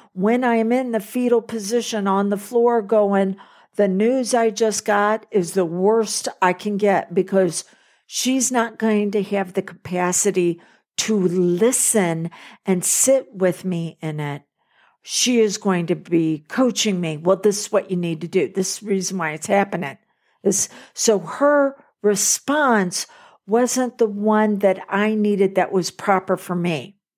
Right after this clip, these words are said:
Okay, so she informed me. The second person I reached out to and said,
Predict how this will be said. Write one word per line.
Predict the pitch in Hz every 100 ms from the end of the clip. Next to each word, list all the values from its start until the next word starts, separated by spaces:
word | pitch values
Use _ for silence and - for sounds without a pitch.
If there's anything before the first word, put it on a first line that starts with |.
| _ _ _ _ -
Okay, | 180 180 247 226 131 - _ _
so | - 185
she | - 190
informed | 165 165 - 202 202 165 -
me. | 139 - _ _ _ _ _ _ _ _ _ _ _ _ _ _ _ _ _ _ _ -
The | 269
second | - 349 370 392 370
person | 277 226 - 208
I | 185 170
reached | 160 170 156 - 175
out | 156 156
to | - 185 95 _ _ _ _ _ _ _ _ -
and | 196 185
said, | - 190 185